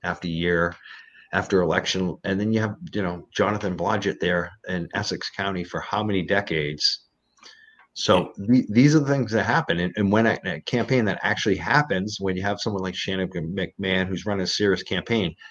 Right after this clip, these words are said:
Speaker 1: people gotta come out and vote for her.
Speaker 2: Yeah, that, and that's the thing, you know, it's once you're, you know, once you're in the seat, it becomes easy to remain there. You become complacent.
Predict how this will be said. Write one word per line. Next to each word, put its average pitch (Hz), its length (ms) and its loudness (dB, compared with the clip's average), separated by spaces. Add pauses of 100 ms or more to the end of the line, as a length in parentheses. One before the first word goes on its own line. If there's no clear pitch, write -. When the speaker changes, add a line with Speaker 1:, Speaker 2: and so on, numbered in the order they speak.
Speaker 1:
people 147 200 6
gotta 135 200 4
come 110 160 0
out 92 120 2
and 76 80 -8
vote 95 140 4
for 69 200 -6
her. 62 80 -10 (1080)
Speaker 2:
Yeah, 101 240 0
that, 110 240 2
and 110 100 0
that's 113 180 4
the 104 100 -2
thing, 87 360 -2
you 95 80 -4
know, 85 520 -4 (500)
it's - 340 -4 (140)
once 127 360 -2
you're, 104 300 0
you 101 240 -6
know, 76 340 -6
once 120 400 -8
you're 104 440 -2
in 95 260 -4
the 85 120 -4
seat, 85 540 -12 (120)
it 85 140 -8
becomes 80 640 -8 (680)
easy 101 420 -4
to 92 120 -10
remain 85 460 -4
there. 82 140 -2
You 82 160 -4
become 85 300 -8
complacent. 85 760 -8